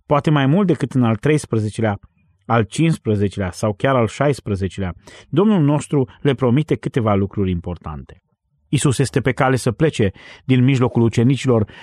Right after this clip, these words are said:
și nu vrea să-i lase cu inimile tulburate. De câteva ori le spune să nu vi se tulbure inima, pentru că le era foarte frică de plecarea lui.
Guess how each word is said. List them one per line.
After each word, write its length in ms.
și 160
nu 100
vrea 140
să-i 180
lase 280
cu 120
inimile 360
tulburate. 640
De 120
câteva 400
ori 260
le 60
spune 420
să 200
nu 100
vi 100
se 160
tulbure 380
inima, 380
pentru 280
că 120
le 80
era 140
foarte 420
frică 300
de 100
plecarea 400
lui. 260